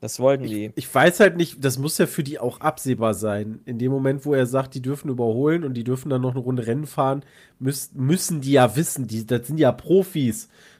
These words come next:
Speaker 2: Ne? Ähm, da müssen die ja eigentlich schon wissen, dass, dass Verstappen also an, an Hamilton auf jeden Fall rankommt, um zum Überholen. Ob der jetzt die ganze Runde lang so oft dicht machen kann, dass, dass er gegen Verstappen verteidigt, weiß ich nicht, wie hoch die da die Chance gesehen haben, aber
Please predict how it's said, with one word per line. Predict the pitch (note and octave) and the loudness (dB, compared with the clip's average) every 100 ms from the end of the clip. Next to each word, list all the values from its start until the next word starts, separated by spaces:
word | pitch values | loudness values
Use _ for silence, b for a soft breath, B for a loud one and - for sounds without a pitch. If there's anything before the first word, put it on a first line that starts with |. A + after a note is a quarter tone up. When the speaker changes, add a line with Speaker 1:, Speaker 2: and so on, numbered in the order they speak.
| - | 0
Speaker 2:
Ne? | C#3 E3 E3 - | 4 4 2 0
Ähm, | B2+ B2 A#2+ B2 - | 0 0 -4 -10 -2
da | A#2+ | 0
müssen | C3+ D#3 E3 | 0 -2 0
die | C3+ | 2
ja | C3+ | 2
eigentlich | C#3+ D#3 C#3+ | 2 2 -2
schon | C#3+ C3+ | -4 -2
wissen, | D#3+ - | -4 -4
dass, | C3 A#2+ A#2 - | -2 -2 -2 -8
dass | C3 A#2 - | -6 -6 -6
Verstappen | B2+ B2+ C#3 C3+ C3 B2 A#2 G#2+ | -8 -4 -4 -4 -6 -10 -10 -10
also | A#2+ A2+ A2+ A2+ | -8 -6 -6 -8
an, | A#2 A2+ A2 | -10 -12 -12
an | A2+ A2 | -10 -6
Hamilton | C3 C3+ B2+ | -6 -6 -8
auf | A#2 | -12
jeden | - C3 E3+ C#3+ | -6 -4 -4 -6
Fall | - C3 | 0 2
rankommt, | B2 A#2+ D#3 - C#3 | 2 0 -2 -4 -4
um | - - | -8 -16
zum | - C3 | -10 -8
Überholen. | A#2 A2+ A2+ D3 C3 C3+ b b b b b b _ _ _ _ - - | -4 -4 0 2 2 0 b b b b b b _ _ _ _ -20 -8
Ob | - D#3 | -6 2
der | D#3 | 6
jetzt | D3 D3+ - | 6 4 -2
die | C3 | 4
ganze | D3 F3+ - | 6 6 2
Runde | D3 F3 F#3 | 0 0 2
lang | D3+ C#3 C#3+ | 4 2 2
so | C3+ E3+ | -4 -6
oft | - | -6
dicht | F3+ F3 E3+ | -10 -8 -2
machen | C#3+ C#3 | -2 -2
kann, | - C3 C3 D#3 E3 _ _ _ _ | -2 -2 -2 -4 -12 _ _ _ _
dass, | C3 C3 - - | 0 0 -4 -2
dass | C3 C3 | 0 0
er | |
gegen | B2+ B2+ B2+ | 0 -4 -4
Verstappen | C3 B2+ D3 C3+ | -8 -6 -6 -6
verteidigt, | B2+ A#2+ C3+ C#3+ D3 - | -10 -6 -2 -2 -2 -6
weiß | B2+ B2+ | -4 -2
ich | C#3 | -2
nicht, | B2+ B2+ | -6 -4
wie | B2+ | -4
hoch | D3 | -4
die | - B2+ | -6 -4
da | A2+ | -4
die | G#2+ | -2
Chance | B2+ F3 G#3 | -2 -4 -6
gesehen | B2+ A2+ A2+ G#2+ | -8 -6 -4 -4
haben, | G#2+ | -6
aber | G2+ A2 A2 | -8 -8 -8